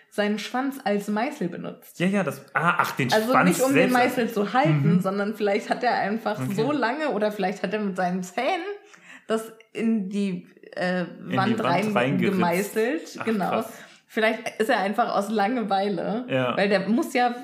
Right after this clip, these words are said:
Speaker 1: keine Ahnung,
Speaker 2: Der muss ja
Speaker 1: tausend
Speaker 2: sechs,
Speaker 1: Jahre
Speaker 2: ja.
Speaker 1: da unten gewesen sein, alleine und ohne Unterhaltung. Das, der hat sich einfach selber zum Künstler
Speaker 2: Ja.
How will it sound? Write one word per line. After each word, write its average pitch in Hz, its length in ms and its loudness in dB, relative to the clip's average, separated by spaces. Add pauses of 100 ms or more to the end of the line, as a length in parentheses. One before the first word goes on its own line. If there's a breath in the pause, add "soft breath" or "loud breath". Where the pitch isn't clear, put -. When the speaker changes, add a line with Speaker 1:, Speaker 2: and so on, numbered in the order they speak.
Speaker 1:
keine 254 200 2
Ahnung, 190 160 2
Speaker 2:
Der 160 100 2
muss 285 160 6
ja 165 80 6
Speaker 1:
tausend - 120 2
Speaker 2:
sechs, 240 140 4
Speaker 1:
Jahre 277 220 2
Speaker 2:
ja. 277 60 4 (220)
Speaker 1:
da 226 80 -2
unten 240 420 -2
gewesen 226 480 -2
sein, 220 340 -2
alleine 208 680 2
und 214 220 0
ohne 220 260 0
Unterhaltung. 202 960 -2 (400 loud breath)
Das, 208 300 -2 (140)
der 190 220 0
hat 226 200 -2
sich - 180 -8
einfach 202 380 -2
selber 240 680 0
zum 226 280 -2
Künstler 214 840 -2 (1040)
Speaker 2:
Ja. 139 460 -4